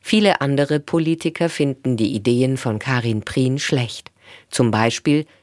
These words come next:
Politiker aus der Partei C D U. Die Partei C D U ist auch die Partei von Karin Prien.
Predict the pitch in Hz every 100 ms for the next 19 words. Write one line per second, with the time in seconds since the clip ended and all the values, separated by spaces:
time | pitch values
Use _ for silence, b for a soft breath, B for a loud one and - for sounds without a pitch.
0 | b - 135 117 131 - 160 147 139 127
1 | - 117 - 123 - 127 127 131 - 143
2 | 151 - 175 113 - _ _ b b b
3 | b - 104 104 98 - 107 101 - 101
4 | 107 - 131 147 - - - 127 - 143
5 | 127 127 - 117 107 - 139 143 123 113
6 | 127 165 - 180 135 90